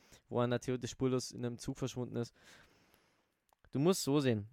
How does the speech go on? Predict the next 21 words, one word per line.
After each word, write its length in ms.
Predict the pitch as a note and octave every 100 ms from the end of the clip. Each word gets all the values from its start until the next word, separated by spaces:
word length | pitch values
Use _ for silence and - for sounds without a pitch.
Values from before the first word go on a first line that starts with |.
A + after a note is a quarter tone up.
| -
es 160 | B2+ B2+
werden 240 | C#3+ D3
täglich 460 | - E3 G#3 G3+ F#3
in 100 | D#3
Deutschland 460 | C#3 D#3 - C#3 B2
dreihundert 760 | A#2+ D3+ F3 F3+ F3+ F3+ F3
Menschen 760 | A2+ A#2+ C#3+ - D3+ D3+ D#3 D3+ _ _ _ -
als 180 | B2
vermisst 440 | - B2 B2 C3 -
gemeldet. 560 | A2 F#2+ F2+ D#2+ - - _ _ _ _ _ _ _ _ _ _ _ _ _ - -
Achtundneunzig 800 | C3+ F3+ - F#3+ F3+ F3+ - F#3+
Komma 220 | - D#3
irgendwas 360 | C3+ E3+ D#3+ -
Prozent 360 | C#3 - D3
tauchen 380 | C3 B2+ C#3+ D3+
nach 260 | C3 B2+ - -
zwei, 300 | - A2+ C3
drei 220 | A#2 B2
Tagen 340 | G#2 A2+ B2+
wieder 160 | G#2+ G2
auf. 260 | D2+ -